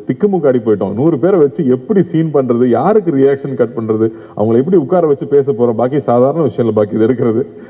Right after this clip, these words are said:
யோசிக்கிறது கூட ஒரு விஷயம். ஆனா நீங்க வந்து பொறுமையா இருந்து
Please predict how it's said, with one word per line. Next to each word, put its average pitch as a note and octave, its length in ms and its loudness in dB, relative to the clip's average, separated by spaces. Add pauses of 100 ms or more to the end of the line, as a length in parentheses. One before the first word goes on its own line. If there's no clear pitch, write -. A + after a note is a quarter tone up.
(160)
யோசிக்கிறது G#3 540 4
கூட G#3 140 4
ஒரு E3+ 180 2
விஷயம். C#3+ 440 0
ஆனா B2 220 0
நீங்க A#2+ 240 0
வந்து B2+ 180 2
பொறுமையா D#3+ 560 2
இருந்து C3 340 0